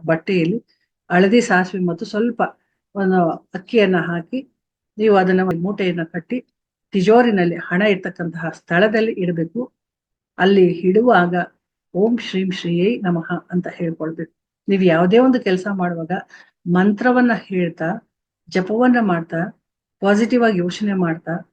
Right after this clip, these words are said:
ಒಳ್ಳೇದ್ ಆಗುತ್ತೆ ಅನ್ನೋ ಭಾವನೆಯಿಂದ ನೀವು ಮಾಡಿ ನೋಡಿ. ನಿಮಗೆ ಆ ಒಂದು ಬದಲಾವಣೆ ಹೇಗಾಗುತ್ತೆ ಅಂತ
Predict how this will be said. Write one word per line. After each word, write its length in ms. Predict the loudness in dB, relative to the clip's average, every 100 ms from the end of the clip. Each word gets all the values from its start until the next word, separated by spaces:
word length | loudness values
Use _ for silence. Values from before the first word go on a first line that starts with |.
| _ _ -6
ಒಳ್ಳೇದ್ 340 | 2 4 2 0
ಆಗುತ್ತೆ 420 | -2 0 0 0
ಅನ್ನೋ 160 | -2 -2 -4
ಭಾವನೆಯಿಂದ 560 | -4 -4 -2 -2 0
ನೀವು 200 | -2 -2
ಮಾಡಿ 280 | -2 0 -2
ನೋಡಿ. 260 | -2 -6 -12 _ _ _ _ _ _ _ _ _ _ _ 0
ನಿಮಗೆ 380 | 4 6 6 2 0 -6
ಆ 140 | 0 2
ಒಂದು 240 | 2 0 -2
ಬದಲಾವಣೆ 540 | -2 0 2 2 2 0
ಹೇಗಾಗುತ್ತೆ 640 | -4 -2 -4 -4 -6 -8
ಅಂತ 140 | -10